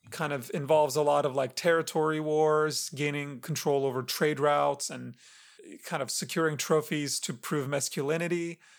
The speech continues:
which, you know, it's a different culture. So to them, this was just how the,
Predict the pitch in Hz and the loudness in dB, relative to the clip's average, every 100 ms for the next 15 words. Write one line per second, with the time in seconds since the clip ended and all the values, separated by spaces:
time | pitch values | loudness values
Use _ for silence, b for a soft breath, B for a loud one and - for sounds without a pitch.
0 | b b 143 139 - - 151 127 123 - | b b 0 2 0 -2 -4 -4 -4 -4
1 | 131 180 - 151 - 151 - 151 143 135 | 0 0 0 -2 2 0 2 0 0 0
2 | - 135 127 160 139 139 135 127 139 - | -2 -2 -2 -2 0 0 -4 -6 -6 -4
3 | 185 127 139 - - 135 131 127 | -6 -6 -6 -6 -4 -2 -2 -2